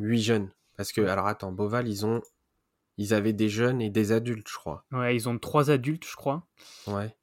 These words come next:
Speaker 2: Et dans un plus petit bassin, ils avaient des, les huit juvéniles, euh, qui du coup, euh,
Speaker 1: Qui, du
Speaker 2: sont
Speaker 1: coup, sont
Speaker 2: partis à la
Speaker 1: partis
Speaker 2: ferme
Speaker 1: à
Speaker 2: aux crocodiles, ouais.
Speaker 1: Voilà, ok. Et les crocodiles de, de Morlaix, ils viennent de, euh, du vivarium, du reptilarium du Larzac.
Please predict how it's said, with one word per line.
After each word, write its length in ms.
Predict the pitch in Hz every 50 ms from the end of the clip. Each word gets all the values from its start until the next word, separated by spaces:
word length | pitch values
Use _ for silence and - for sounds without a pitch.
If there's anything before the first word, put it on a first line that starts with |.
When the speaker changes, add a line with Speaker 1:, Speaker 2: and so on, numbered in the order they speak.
| _ -
Speaker 2:
Et 100 | 131 123
dans 240 | 117 123 123 120
un 80 | 127 123
plus 140 | 117 - 131
petit 200 | - - - 139
bassin, 500 | 131 131 123 - - 147 139 139 139 131
ils 160 | 120 113 120
avaient 180 | 117 113 117 113
des, 300 | 113 117 113 113 113 113
les 80 | 113
huit 180 | 110 113 120 127
juvéniles, 560 | 120 120 123 113 123 117 117 123 135 135 123
euh, 240 | 110 107 107 107 110 - _ _ _ _ _ _
qui 160 | - - - 113
du 100 | 113 -
coup, 300 | - - 131 127 120 117
euh, 200 | 113 110 110 113 113 _ _ _ _ _ _ _ _ _ _ -
Speaker 1:
Qui, 140 | - -
du 40 | 92
Speaker 2:
sont 80 | 95 120
Speaker 1:
coup, 100 | 104 110
sont 120 | - - -
Speaker 2:
partis 80 | -
à 40 | -
la 60 | 131 120
Speaker 1:
partis 120 | - -
Speaker 2:
ferme 80 | 123 104
Speaker 1:
à 120 | 92 92
Speaker 2:
aux 100 | 92 -
crocodiles, 360 | - - 123 117 113 127 123 -
ouais. 40 | 117
Speaker 1:
Voilà, 300 | 104 92 95 87 87 - _ _ 92
ok. 240 | - - - - - _ _ _ _ _ _ _ _ _ _ _ _ _ _ _ _ _ _ _ _ _ _ _ -
Et 160 | 101 107 113
les 140 | 110 107 101
crocodiles 580 | - - - 113 117 120 110 104 113 117 117
de, 640 | 113 113 110 107 107 107 104 104 104 101 101 104 104 98
de 140 | 98 107
Morlaix, 720 | 104 107 113 120 117 107 117 120 117 113 127 139 147 151 151
ils 100 | 143 135
viennent 400 | 110 104 110 117 123 127 123 117 104
de, 340 | 107 104 110 113 113 - _ _ -
euh, 760 | 104 101 98 98 95 95 95 92 95 92 92 90 90 90 92
du 280 | 95 98 - - - 98
vivarium, 640 | 98 110 123 120 120 117 113 117 113 120 120 120 -
du 120 | - 104 113
reptilarium 840 | - 139 143 143 - - 165 156 139 131 - 123 127 143 143 143 131
du 120 | 117 113
Larzac. 560 | 110 117 110 104 101 95 92 - - - -